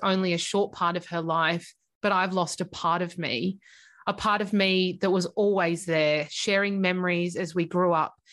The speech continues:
sharing opinions on our family, literally talking to each other when mum and dad were having issues and when they were hard on us and when we had each other, we, we got it. It's like,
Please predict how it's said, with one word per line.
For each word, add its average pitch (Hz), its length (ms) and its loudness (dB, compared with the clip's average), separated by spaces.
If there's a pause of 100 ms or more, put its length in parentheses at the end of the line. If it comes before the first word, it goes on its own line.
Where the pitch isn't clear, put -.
(160)
sharing 208 360 0
opinions 202 680 0
on 185 120 0
our 180 120 2
family, 175 760 0 (340)
literally 226 360 2
talking 214 540 0
to 196 100 -2
each 180 180 0
other 170 460 2
when 190 200 0
mum 185 200 2
and 185 120 0
dad 170 260 0
were 180 40 -4
having 175 320 -2
issues 170 640 -2
and 170 140 -2
when 170 160 0
they 165 260 0 (260)
were 190 100 0
hard 180 360 0
on 180 160 2
us 175 400 0
and 165 320 -4
when 185 300 -2 (340)
we 185 80 2
had 190 240 0
each 190 220 -2
other, 170 380 2 (420)
we, 214 320 -2
we 208 180 2
got 190 320 -2
it. 147 320 -2 (460)
It's 196 240 0
like, 190 340 2